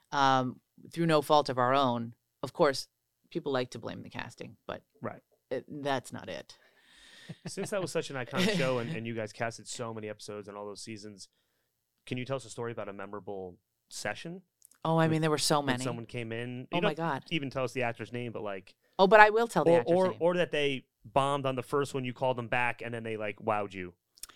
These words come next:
Speaker 1: I will tell you this. Okay, so Jared Harris, and I,
Speaker 2: Okay.
Speaker 1: I think we've told this story publicly before. Maybe not. But he, uh, everyone that was on Mad Men auditioned for the show.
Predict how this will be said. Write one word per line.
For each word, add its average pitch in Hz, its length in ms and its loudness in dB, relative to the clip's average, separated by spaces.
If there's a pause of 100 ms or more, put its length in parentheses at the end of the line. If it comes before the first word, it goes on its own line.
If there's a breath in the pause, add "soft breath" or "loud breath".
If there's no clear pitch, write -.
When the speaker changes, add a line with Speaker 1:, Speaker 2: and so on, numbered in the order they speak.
(220 loud breath)
Speaker 1:
I 170 100 8
will 185 100 8
tell 185 180 6
you 180 140 6
this. 151 320 0
Okay, 156 260 0
so 147 160 -4
Jared 143 340 4
Harris, 120 580 -2
and 160 80 0
I, 165 80 8
Speaker 2:
Okay. 98 140 -2
Speaker 1:
I - 60 -4
think 196 160 -4
we've 151 140 -4
told 139 220 -2
this 131 120 -4
story 117 220 -4
publicly 120 380 -6
before. - 380 -8 (300)
Maybe 127 220 -4
not. 110 220 -6 (460 soft breath)
But 156 260 2
he, 196 520 -2
uh, 160 160 6 (160)
everyone 190 520 4
that 156 100 2
was 151 100 -2
on 143 120 -2
Mad 135 160 2
Men 131 100 2
auditioned 123 400 -2
for - 100 -6
the 117 80 -4
show. - 300 -8